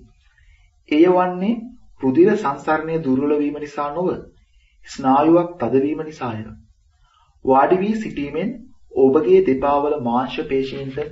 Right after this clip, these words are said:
කිසිදු හානියක් සිදු නොවන බැවින් සංසුන් වන්න. භාවනාවේදී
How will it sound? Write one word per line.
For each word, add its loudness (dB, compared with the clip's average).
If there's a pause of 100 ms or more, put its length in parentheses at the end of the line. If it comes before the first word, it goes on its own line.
(420)
කිසිදු -4
හානියක් -4
සිදු -6
නොවන -2
බැවින් -2 (160)
සංසුන් -4
වන්න. -8 (1300)
භාවනාවේදී 4